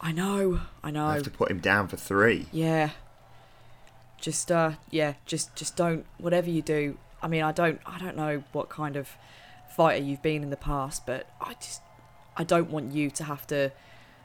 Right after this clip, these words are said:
Speaker 1: take the fall. It feels like he's goading you.
Speaker 2: Yeah.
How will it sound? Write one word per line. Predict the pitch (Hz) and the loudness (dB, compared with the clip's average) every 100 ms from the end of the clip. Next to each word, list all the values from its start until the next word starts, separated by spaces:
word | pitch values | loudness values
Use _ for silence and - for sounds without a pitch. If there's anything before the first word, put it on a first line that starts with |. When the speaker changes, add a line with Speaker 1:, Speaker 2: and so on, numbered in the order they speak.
| - - | -16 -4
Speaker 1:
take | 165 156 - | -2 -2 -4
the | |
fall. | 147 - 165 143 135 135 - - - - | -4 4 4 4 2 -4 -12 -20 -20 2
It | 190 170 | 4 6
feels | 208 208 196 | 6 6 6
like | 175 | -2
he's | 160 | -4
goading | - 170 175 165 139 | 4 8 8 6 0
you. | 131 135 - - - - - - - - - - - - - - - - - | -4 -6 -8 -20 -20 -20 -20 -20 -20 -20 -20 -20 -20 -20 -20 -20 -20 -18 -6
Speaker 2:
Yeah. | 95 98 95 90 | 2 6 8 6